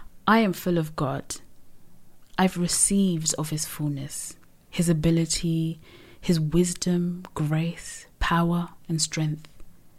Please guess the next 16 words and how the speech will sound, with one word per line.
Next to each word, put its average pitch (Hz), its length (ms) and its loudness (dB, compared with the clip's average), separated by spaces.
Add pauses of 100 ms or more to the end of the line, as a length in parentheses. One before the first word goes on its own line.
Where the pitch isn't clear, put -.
(160)
His 175 220 4
glory 175 600 2
is 156 140 0
in 156 180 4
me 151 480 0
and 170 140 2
expressed - 760 -4
through 160 320 -2
me. - 340 -6 (500)
Therefore, 202 360 4
my 165 280 2
life 185 720 0
is 170 140 -2
a 165 40 -2 (120)
continuous 208 760 2
manifestation 156 1080 -2